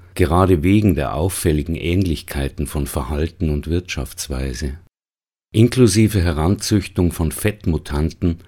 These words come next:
die bei den Kleinkrabbelfiechern immerhin der Arterhaltung dienen,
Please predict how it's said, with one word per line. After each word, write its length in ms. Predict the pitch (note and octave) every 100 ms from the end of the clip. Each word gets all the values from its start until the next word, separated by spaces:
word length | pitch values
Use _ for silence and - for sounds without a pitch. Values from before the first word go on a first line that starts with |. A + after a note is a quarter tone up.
| -
die 80 | F2+
bei 160 | D2+ D#2+
den 160 | D#2
Kleinkrabbelfiechern 1200 | - D#2 D2+ F#2+ - D2+ F#2 E2 - F2+ - E2+
immerhin 400 | - A2+ G#2+ F2+
der 140 | D2+ C#2+
Arterhaltung 840 | C#2 F#2+ - A#1 C2+ C#2+ - D2+
dienen, 440 | - E2 D#2+ D#2+